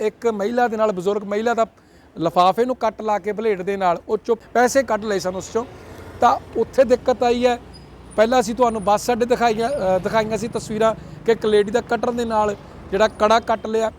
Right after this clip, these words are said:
ਬੜੇ ਇਸ ਤਰੀਕੇ ਦੇ ਮਾਮਲੇ ਸਾਹਮਣੇ ਆਏ ਤੇ ਹੁਣ ਤਾਜ਼ਾ ਮਾਮਲਾ ਰੇਲਵੇ ਰੋਡ 'ਤੇ, ਅ, ਦੁਕਾਨ ਤੋਂ ਸਾਹਮਣੇ ਆਇਆ ਇੱਥੋਂ, ਤੇਗ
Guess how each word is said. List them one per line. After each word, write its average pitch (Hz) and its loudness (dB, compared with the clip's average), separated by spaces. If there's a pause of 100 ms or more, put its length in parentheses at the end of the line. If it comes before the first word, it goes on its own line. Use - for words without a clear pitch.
(340)
ਬੜੇ 220 4
ਇਸ 262 4
ਤਰੀਕੇ 247 -8
ਦੇ 233 0
ਮਾਮਲੇ 214 -2
ਸਾਹਮਣੇ 220 -2
ਆਏ 220 -2
ਤੇ 220 -6
ਹੁਣ 214 -4
ਤਾਜ਼ਾ 202 0
ਮਾਮਲਾ 214 0 (380)
ਰੇਲਵੇ 220 4
ਰੋਡ 214 0
'ਤੇ, 233 -2 (1160)
ਅ, 185 0
ਦੁਕਾਨ 202 2
ਤੋਂ 254 -2
ਸਾਹਮਣੇ 233 -2
ਆਇਆ 214 2
ਇੱਥੋਂ, 226 -8 (520)
ਤੇਗ 214 2